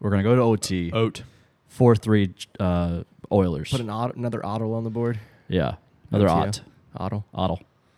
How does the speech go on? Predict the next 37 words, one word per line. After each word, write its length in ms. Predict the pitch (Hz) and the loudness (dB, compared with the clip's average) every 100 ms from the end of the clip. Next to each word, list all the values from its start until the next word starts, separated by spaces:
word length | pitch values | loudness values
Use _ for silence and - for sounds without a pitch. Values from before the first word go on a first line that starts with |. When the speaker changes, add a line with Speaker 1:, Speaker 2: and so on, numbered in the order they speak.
| _ - | _ 4
Speaker 1:
Another 180 | 117 117 | 6 8
Otto. 220 | 90 71 - _ _ - - _ _ _ _ - | 6 0 -8 _ _ -20 -20 _ _ _ _ -2
Speaker 3:
Uh, 460 | 127 139 143 139 135 | 4 6 8 6 4
Speaker 2:
Odell. 200 | 92 90 - _ _ _ _ _ _ _ 82 - | 2 -6 -10 _ _ _ _ _ _ _ -14 -2
Speaker 3:
Edmonton 380 | 139 156 151 | 0 0 2
is 140 | 135 123 | 2 2
one 100 | 123 | 2
of 60 | |
the 60 | 120 | 2
best 220 | 117 117 | 2 2
teams 200 | - 117 | 0 2
in 60 | 113 | 2
the 40 | 110 | 2
league 260 | 104 104 | 2 0
this 220 | 104 104 110 | -2 -2 0
year. 320 | 107 104 101 98 _ - | 2 2 -2 -6 _ -10
They're 180 | 113 110 _ _ _ | -6 -6 _ _ _
playing 440 | 117 117 117 107 92 - | -2 0 -2 -6 -10 -10
very 220 | 107 120 | -2 -2
well. 140 | 113 120 | 0 0
They're 140 | 117 - - | 0 -4 -6
one 140 | 131 | -2
of 40 | 123 | -2
the 60 | |
best 340 | 113 123 - - | 0 -2 -2 -4
two-player 540 | 143 123 - 117 107 | -2 -2 -2 -2 -2
teams 320 | 101 110 104 | -4 -6 -6
in 80 | 101 | -6
the 40 | 101 | -4
league 200 | 104 98 | -4 -4
this 220 | 98 - | -6 -2
year. 240 | 98 95 101 | -2 -2 -2
Speaker 2:
Yes. 460 | 101 - - - - - | -6 -10 -18 -20 -20 -6
Speaker 3:
Um, 540 | - 107 101 98 95 - _ _ _ _ _ _ _ _ _ _ | 0 2 2 0 -4 -8 _ _ _ _ _ _ _ _ _ _
having 280 | 139 131 120 | -2 0 0
said 280 | 113 127 120 | 0 -2 0
that, 280 | 123 120 | 2 0